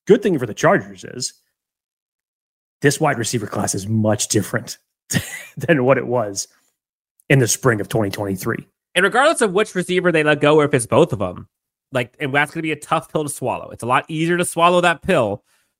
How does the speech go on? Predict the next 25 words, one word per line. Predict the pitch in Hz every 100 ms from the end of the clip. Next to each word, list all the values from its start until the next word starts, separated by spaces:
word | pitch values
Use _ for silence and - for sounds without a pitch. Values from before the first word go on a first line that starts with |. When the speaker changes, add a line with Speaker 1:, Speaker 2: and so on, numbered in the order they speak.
| _ _
Speaker 2:
when | 127
you | 127
start | - 131 139
seeing | - 139 131
some | - 127 127
of | 113
these | 113 110 101 - - _ -
players | 226 165 101 98 107
available | 107 104 101 98 104 110 _ _ -
in | 110
the |
draft | 101 117 127
specifically. | 131 - 101 98 104
We |
could | -
talk | 110 107
about | 104 -
free | 110
agency | 101 98 107
too, | - 92 95
but | 98
in | 107
the |
draft | 107 110 117
specifically, | 123 117 92 85 92